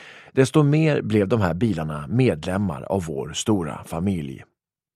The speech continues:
Vi tänkte att även du kanske vill lära känna dem lite bättre. Därför har vi satt ihop den här samlingen av bakgrundshistorier om några av våra favoriter från Kylarköping.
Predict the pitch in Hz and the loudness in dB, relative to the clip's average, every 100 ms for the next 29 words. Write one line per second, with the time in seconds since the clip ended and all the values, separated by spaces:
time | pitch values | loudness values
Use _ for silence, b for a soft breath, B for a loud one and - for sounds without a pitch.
0 | _ _ _ _ _ _ _ _ _ _ | _ _ _ _ _ _ _ _ _ _
1 | _ B B B 131 - 151 120 107 113 | _ B B B 4 6 6 6 4 4
2 | 107 - 117 104 110 98 143 101 87 98 | 4 4 2 4 0 4 6 6 2 0
3 | 87 98 92 87 90 87 - 95 90 92 | 0 -2 -2 0 0 0 2 0 2 0
4 | 101 104 123 156 - - 62 - _ _ | 0 -2 -2 -2 -4 -12 -12 -14 _ _
5 | B B B - 170 170 - 98 95 98 | B B B 6 6 6 2 0 2 0
6 | 98 110 110 - 101 90 90 113 82 90 | 0 0 -2 0 -2 0 2 2 2 0
7 | 101 85 85 78 - 107 107 87 98 95 | 0 -2 -2 -4 -6 6 6 6 2 2
8 | 85 107 - 127 78 64 - _ - 98 | 2 0 4 4 4 -8 -10 _ -4 0
9 | 98 87 80 80 90 95 85 78 - - | 2 2 2 2 2 2 2 0 -4 0
10 | 95 104 113 117 - 78 - 90 71 - | 2 4 4 0 -2 -4 -2 -6 -4 -2
11 | 101 92 69 62 - 71 - - 50 | 0 2 0 -2 0 -2 -2 -10 -10